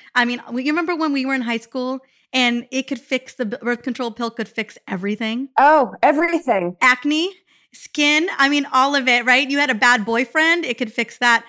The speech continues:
Speaker 1: You know, it, <laughs> so it was, it promised, it promised us the world. I remember in the nineteen nineties, early two thousands. And so I just wanna just kinda get your take on kinda what was your first reaction when you saw that the F D A released this no prescription mini pill?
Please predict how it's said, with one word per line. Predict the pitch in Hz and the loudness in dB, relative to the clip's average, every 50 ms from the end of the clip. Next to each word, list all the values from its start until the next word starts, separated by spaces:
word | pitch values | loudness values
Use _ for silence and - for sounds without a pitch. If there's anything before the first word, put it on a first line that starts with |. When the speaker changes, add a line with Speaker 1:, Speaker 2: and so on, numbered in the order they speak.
| _ _ _ _ _ - | _ _ _ _ _ -2
Speaker 1:
You | 302 311 | 0 2
know, | 302 285 285 285 | 2 2 0 0
it, | 294 302 294 - | -2 -4 -2 -4
<laughs> | |
so | - - 392 - - - 320 - 311 | -8 -10 -10 -6 -2 0 0 2 2
it | 320 294 320 339 | 0 0 0 0
was, | 339 339 339 - | 0 -2 -4 -4
it | 294 294 262 - | -6 -6 -6 -2
promised, | 370 359 302 330 359 370 415 403 - - | 0 0 2 2 2 0 -2 -2 -4 -10
it | 240 247 - | -10 -10 -6
promised | - 330 302 311 247 381 - - | -4 -2 -2 -2 -2 -4 -4 -4
us | 262 285 - | -4 -4 -4
the | - 254 233 | -4 -6 -4
world. | 220 214 254 330 403 240 196 196 214 208 269 - - - - - | -4 -2 -2 -2 0 0 -2 -2 -4 -8 -10 -12 -14 -12 -4 0
I | 269 254 | 2 2
remember | 254 254 262 269 277 277 285 269 | 2 2 0 -2 -2 0 0 0
in | 254 247 240 | 0 0 -2
the | 240 233 | -2 -2
nineteen | 233 240 247 277 277 - - 320 277 | -4 -4 -4 -6 -6 -6 -6 -6 -4
nineties, | 247 226 233 240 247 233 240 240 254 | -4 -4 -4 -4 -6 -6 -6 -4 -4
early | 240 220 226 240 | -4 -4 -4 -4
two | 233 - 269 | -4 -6 -4
thousands. | - 247 226 233 220 240 220 208 196 | -4 -2 -2 -2 -4 -4 -6 -6 -8
And | 220 214 - | -8 -8 -4
so | 254 233 214 - _ _ _ _ _ _ _ _ - | -4 -4 -4 -6 _ _ _ _ _ _ _ _ 0
I | 247 277 311 | 2 2 2
just | 285 349 349 | 0 -4 -6
wanna | 330 302 285 269 247 226 - 226 | -4 -2 0 0 0 0 -2 -6
just | 220 277 269 262 - | -6 -6 -6 -6 -6
kinda | - 277 269 254 233 | -6 -6 -4 -4 -4
get | 196 180 - 277 285 269 | -6 -6 -8 -8 -6 -6
your | 269 294 285 | -6 -6 -6
take | 285 285 - 254 233 233 226 226 | -6 -8 -6 -4 -4 -4 -4 -6
on | 226 226 214 214 214 220 220 - 208 196 | -4 -4 -2 -2 -4 -6 -8 -12 -14 -14
kinda | 214 240 - - 370 440 | -14 -12 -10 -8 -6 -6
what | 403 320 | -4 -4
was | 269 262 240 220 | -4 -4 -4 -4
your | 254 254 | -4 -6
first | 247 - - - 208 220 214 - | -6 -6 -6 -6 -4 -4 -6 -6
reaction | 220 208 202 202 196 196 196 - - 196 190 196 190 180 - _ _ _ | -6 -4 -2 -2 -2 -4 -6 -8 -8 -8 -6 -6 -8 -10 -12 _ _ _
when | - 226 214 208 | -4 -4 -2 -2
you | 226 214 | -2 -4
saw | - - - 220 208 202 196 196 196 | -6 -4 -2 -2 0 0 0 -2 -2
that | 175 202 214 202 196 196 196 | -2 -2 -2 -2 -2 -4 -6
the | - 214 | -6 -4
F | 214 202 208 | -4 -6 -6
D | - 214 208 | -8 -6 -6
A | 202 202 196 190 185 185 _ _ | -4 -4 -4 -6 -8 -10 _ _
released | 214 214 208 196 214 220 220 214 - - | -8 -8 -6 -6 -6 -6 -6 -8 -8 -8
this | - 208 185 190 208 | -8 -8 -6 -6 -6
no | 202 208 208 | -6 -6 -6
prescription | 208 - 214 185 - - - 202 180 - - 196 185 190 - | -6 -8 -10 -10 -10 -8 -10 -10 -8 -8 -8 -8 -8 -8 -6
mini | 226 196 190 190 190 | -6 -6 -6 -6 -6
pill? | 180 - 175 - 196 175 | -8 -8 -10 -10 -12 -16